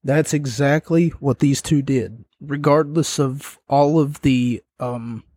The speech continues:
<clears throat> regardless of all of the interference from Dan Lambert and All Ego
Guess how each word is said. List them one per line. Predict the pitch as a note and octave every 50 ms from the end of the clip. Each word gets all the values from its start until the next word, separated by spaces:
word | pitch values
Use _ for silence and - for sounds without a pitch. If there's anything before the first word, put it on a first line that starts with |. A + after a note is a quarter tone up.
| _ _ _ _ _ _ _ _ _ _ _ _ _ _
<clears throat> | - - - - - G#2 - - - - - _ _ _ _ _ _ _ _ _ _ _ _ _ _ _ _ _ -
regardless | C#3+ D3 D#3 D#3 D#3+ D#3 D#3 E3 E3 D#3+ D3+ - -
of | D#3 C#3+ D3
all | C#3 C#3+ D3+ D3+
of | D3+ D3 D3 C#3+
the | C#3+ C3+ -
interference | - D3 D3 C3 - - D3 D3+ E3 E3+ F3 F3 - - - - -
from | - - C#3+ C3 B2+ B2+ A#2+
Dan | A#2+ D3 D3 C#3+ D3 D3
Lambert | D3 D3 D#3 D#3 D#3+ E3+ E3+ D3+ - -
and | D3 C3+ C3 B2+ C3
All | - - C#3+ D3 D3 -
Ego | - E3 D#3 D3+ C#3+ C#3+ C#3+ C#3+ B2+